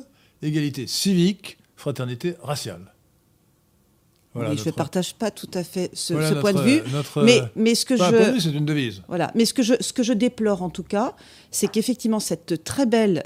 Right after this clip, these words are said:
Speaker 2: euh, devise républicaine, liberté, égalité, fraternité,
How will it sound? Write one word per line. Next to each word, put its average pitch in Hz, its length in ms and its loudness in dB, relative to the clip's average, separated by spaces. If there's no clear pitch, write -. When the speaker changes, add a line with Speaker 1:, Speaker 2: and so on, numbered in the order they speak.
Speaker 2:
euh, 139 380 -2
devise 202 380 -2
républicaine, 170 520 -4
liberté, 185 380 -2
égalité, 160 400 -2
fraternité, 160 720 -2